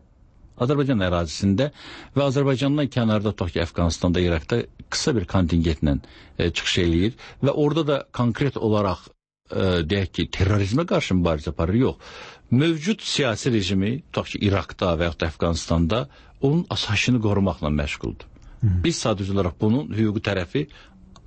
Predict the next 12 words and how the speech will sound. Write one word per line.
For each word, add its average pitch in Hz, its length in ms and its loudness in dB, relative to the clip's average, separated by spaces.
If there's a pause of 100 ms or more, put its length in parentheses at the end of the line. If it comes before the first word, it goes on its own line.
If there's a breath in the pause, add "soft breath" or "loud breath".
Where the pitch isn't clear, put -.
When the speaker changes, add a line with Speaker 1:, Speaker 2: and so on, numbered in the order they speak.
(100)
Speaker 1:
antiterror 101 600 0
koalisiyasında 90 560 -2
birləşmək 80 460 -2
deməkdir. 67 400 -4 (420 loud breath)
Və 170 160 4
yenə 190 220 2
deyirəm, 95 260 0
e, 110 160 0 (480)
gələcəkdə 127 640 -2 (100)
bu 104 180 2
məsələdə 85 380 -2
Azərbaycanın, 90 640 0